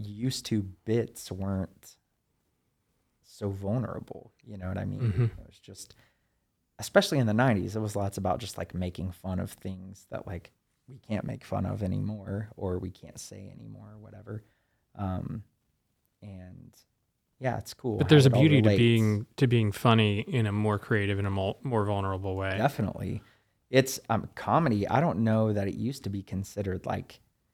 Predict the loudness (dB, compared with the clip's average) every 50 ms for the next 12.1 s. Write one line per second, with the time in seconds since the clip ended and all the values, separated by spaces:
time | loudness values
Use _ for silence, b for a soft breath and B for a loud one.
0 | _ _ _ _ _ -4 -4 -4 -4 -6 _ -2 2 4 4 4 2 0 -6 -12
1 | -12 -12 -12 -12 -12 -12 -10 -10 -8 -8 -8 -6 -6 -8 -8 -10 -12 -16 -16 -14
2 | -14 -14 -12 -12 -10 -10 -10 -8 -10 -10 -10 -12 -16 -16 -14 -8 -6 -4 -4 -4
3 | -6 -8 -8 -8 -6 -6 -4 -4 -4 -4 -4 b b b b b b b b _
4 | 0 0 0 -2 -14 _ _ _ _ _ 2 2 4 4 4 2 2 2 4 2
5 | 2 4 4 4 4 6 6 6 6 8 8 6 6 4 4 2 2 0 -2 -2
6 | -2 0 2 2 2 0 -4 -6 -4 -4 -4 -4 -2 -2 -2 -4 -4 -6 -8 -6
7 | -4 -4 -4 -4 -6 -8 -8 -8 -8 -8 -8 -12 _ -20 -12 -6 -4 -4 -2 0
8 | 0 0 0 -2 -2 -6 -8 -10 -8 -8 -8 -6 -8 -8 -10 -12 -18 -18 -18 -18
9 | -20 -20 _ _ _ _ _ _ _ _ _ _ _ _ _ _ _ _ _ -6
10 | -6 -4 -2 -2 0 4 4 6 6 4 2 2 0 0 0 0 0 -2 -4 -6
11 | -12 -14 -16 _ _ _ _ _ _ _ _ _ _ _ _ _ _ -20 -20 -20
12 | -20